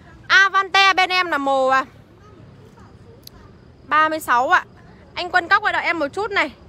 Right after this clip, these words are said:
Ba mươi sáu A. Ba mươi sáu A để em nhìn lại nào. Em không nhớ biển số anh ạ.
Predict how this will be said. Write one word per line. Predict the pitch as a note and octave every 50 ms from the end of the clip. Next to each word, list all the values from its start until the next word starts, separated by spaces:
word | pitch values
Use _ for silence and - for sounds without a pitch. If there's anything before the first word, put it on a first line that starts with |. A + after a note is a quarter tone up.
| - - - - - - -
Ba | D#4 E4 E4 E4+ E4+ E4+
mươi | E4+ E4 E4 E4 E4+
sáu | - - A3+ A#3+ C4+ E4
A. | - - D#4+ E4 E4+ E4+ D#4+ D#4+ - - - - - - - - - - - - - - - - - - - - - - - - - - - - - - - -
Ba | - D#4+ E4 E4
mươi | D#4+ E4
sáu | D#4+ - C4 A#3+ C#4
A | D4 C#4+ D#4 D#4 D#4
để | C#4+ B3+
em | B3 C#4+ D4+ D4+
nhìn | D4 C#4 B3 C4
lại | D4 B3+ A#3+
nào. | A#3 G#3+ - -
Em | - D#4 D#4+ D4+
không | - F4+ F4+ F4 D#4+
nhớ | C#4+ C4+ E4
biển | D#4+ E4 C#4+ A#3+
số | A#3+ - - A#3+ B3 D#4+
anh | G4 A4
ạ. | G#4 E4+